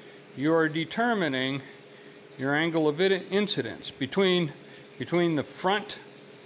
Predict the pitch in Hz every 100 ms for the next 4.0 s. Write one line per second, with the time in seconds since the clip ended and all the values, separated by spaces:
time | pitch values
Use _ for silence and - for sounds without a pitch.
0 | - - - 202 196 208 247 - - -
1 | - - - - - 170 175 - - -
2 | - - - - - - 143 139 135 131
3 | - - 190 175 165 151 - 156 156